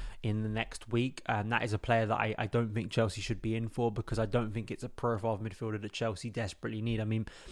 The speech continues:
Liverpool need several midfielders. They don't just need a defensive midfielder. They quite clearly need a rebuild. You could argue, of course, Chelsea are looking to do the same thing, but I think in terms of what we need, in terms of what I'm,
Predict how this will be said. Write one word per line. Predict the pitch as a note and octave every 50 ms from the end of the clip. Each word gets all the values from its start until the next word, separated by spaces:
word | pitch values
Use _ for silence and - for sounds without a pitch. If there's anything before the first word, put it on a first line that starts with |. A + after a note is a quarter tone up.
| - - - -
Liverpool | - B2+ C3 A#2+ A#2 A#2+ A#2 A#2
need | A#2+ A#2+ A#2+ A2+ -
several | - - B2 A#2+ G#2 A2+ A2
midfielders. | G#2+ G#2+ G2 - A#2 G#2+ G2+ F#2+
They | A2 A2+
don't | G2+ A#2+ A#2 A#2 A2+
just | - A2 - -
need | A#2 G#2+ G#2+
a | G#2+
defensive | G2+ G2+ - A#2 A2+ A2 - A2 G#2+
midfielder. | F#2+ - A2 G#2 G#2 G2
They | G#2+ G#2+
quite | - - - B2+ A#2+ - -
clearly | - B2 A2+ A2 G#2+
need | G#2+ G#2+ G#2 A2
a |
rebuild. | G2+ A2 A#2+ A2+ A2+ G2+ A2+ G#2+ G2 - - - - -
You | - -
could | F3 F3+
argue, | E3+ D#3+ D3 C#3+ C#3 C3 C#3+
of | C3+ -
course, | - C#3+ B2+ G#2+ -
Chelsea | - C3+ A#2+ A2+ - - A#2+ A#2
are |
looking | A#2+ A#2+ A2+ - A#2 G#2
to | - A#2+
do | A2 A2+
the | G2+ G2
same | - A#2+ A2+ A2 G#2
thing, | - C3+ B2 A#2
but | G#2 A2+
I | G#2+ G#2+
think | - - B2 G#2 -
in | A#2
terms | G#2+ - A#2+ A2+ G#2+
of | A2+ A2 A2
what | A#2 - - - A2+
we | B2+ B2+ A#2+ A#2+
need, | A#2+ A#2 A2+ G#2+ - - -
in | - E2+ G#2+ A2+
terms | - B2 A2+ G2+
of | A2 G2+
what | G#2+ G2+ - -
I'm, | A#2 A#2+ A2+ G2+